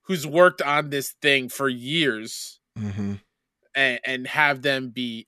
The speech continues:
Speaker 1: actively involved. That's the only way that we're gonna get a good video game thing like this.
Speaker 2: Yeah. I mean, it's, it, it, and we've seen it done with, like, books. Like,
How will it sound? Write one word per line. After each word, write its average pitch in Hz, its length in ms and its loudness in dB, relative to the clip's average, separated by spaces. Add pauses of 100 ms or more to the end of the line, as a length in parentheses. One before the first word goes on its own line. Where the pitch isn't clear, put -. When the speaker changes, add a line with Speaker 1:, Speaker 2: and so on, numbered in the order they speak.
Speaker 1:
actively 139 600 -2
involved. 113 480 -8
That's 120 220 -8
the - 100 -10
only 143 260 -8
way 123 160 0
that 117 140 -4
we're 113 80 -10
gonna 113 160 -6
get 107 180 -6
a 101 340 -6 (320)
good 139 280 -2
video 120 220 -2
game 110 220 -8
thing 104 200 -12
like 90 180 -14
this. - 320 -18
Speaker 2:
Yeah. 87 200 -4 (420)
I 151 80 2
mean, 165 200 4
it's, - 120 2
it, 156 320 2
it, 143 160 0 (120)
and 135 220 2
we've 139 140 0
seen 170 240 0
it 151 140 2
done 127 200 0
with, 113 160 -4
like, 101 240 -4
books. - 500 -6
Like, 90 380 -6